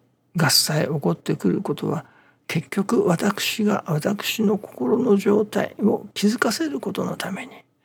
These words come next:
心の小ささを、心の貧しさを気づかせる、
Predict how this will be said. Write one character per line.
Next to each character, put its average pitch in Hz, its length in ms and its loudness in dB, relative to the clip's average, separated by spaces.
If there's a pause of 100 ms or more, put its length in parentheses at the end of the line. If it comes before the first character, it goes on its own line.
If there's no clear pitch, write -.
(380)
心 143 340 4
の 147 120 4
小 156 280 0
さ 165 160 -2
さ - 180 -4
を、 - 220 -12 (220)
心 156 300 2
の 156 240 2
貧 180 360 0
し - 120 -6
さ - 200 -4
を - 80 -14 (360)
気 - 120 0
づ 98 160 0
か 214 120 0
せ 208 200 0
る、 - 240 0